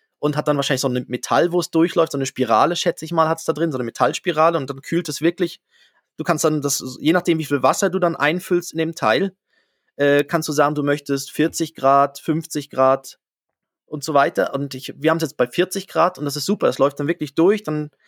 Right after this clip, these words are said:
dann hast du einmal so eine Flaschenfüllung und dann stellst du es wieder in den Kühlschrank und dann ist es nach,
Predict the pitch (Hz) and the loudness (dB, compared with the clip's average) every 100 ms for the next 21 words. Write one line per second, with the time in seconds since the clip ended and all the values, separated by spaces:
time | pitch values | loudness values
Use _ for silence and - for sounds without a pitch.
0 | _ 147 151 - - 143 170 156 139 131 | _ -4 -4 -2 0 2 4 2 2 0
1 | - 151 - 202 - 185 190 196 - _ | 2 0 0 -2 0 2 2 0 -8 _
2 | - 151 - 160 165 151 151 131 - 180 | -6 -2 2 2 2 -2 0 -2 -2 -4
3 | 190 - 170 180 - 143 143 147 139 - | -2 2 2 0 -6 -2 0 -2 -6 -8
4 | - - - 131 147 139 - 135 135 - | -8 -8 -8 -6 -4 -4 -2 2 2 0